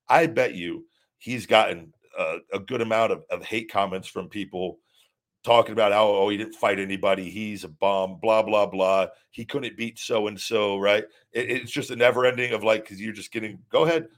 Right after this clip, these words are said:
go," just, you're now making choices based off of that will never, you could go win the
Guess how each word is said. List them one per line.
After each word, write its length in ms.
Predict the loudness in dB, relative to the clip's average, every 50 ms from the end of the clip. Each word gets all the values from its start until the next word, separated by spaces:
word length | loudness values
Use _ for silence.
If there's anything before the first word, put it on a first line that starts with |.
| _ _
go," 240 | 2 4 4 4 2
just, 220 | -2 -8 -10 -8 -8
you're 220 | -8 -6 -2 0
now 160 | 2 2 2
making 320 | 0 -2 -4 -6 -8 -12 -12
choices 420 | -8 -6 -6 -6 -6 -8 -10 -10
based 320 | -8 -6 -6 -6 -4 -2 0
off 200 | 0 0 0 -2
of 100 | -6 -6
that 160 | -6 -6 -8
will 80 | -12 -10
never, 500 | -2 4 4 4 4 4 2 -4 -4 -6 _ _ _ _ _ _
you 140 | -10 -8 -8
could 140 | -4 2 4
go 200 | 6 6 6 6
win 320 | 2 0 -2 -2 -2 -2
the 360 | 0 2 2 2 0 -2 -6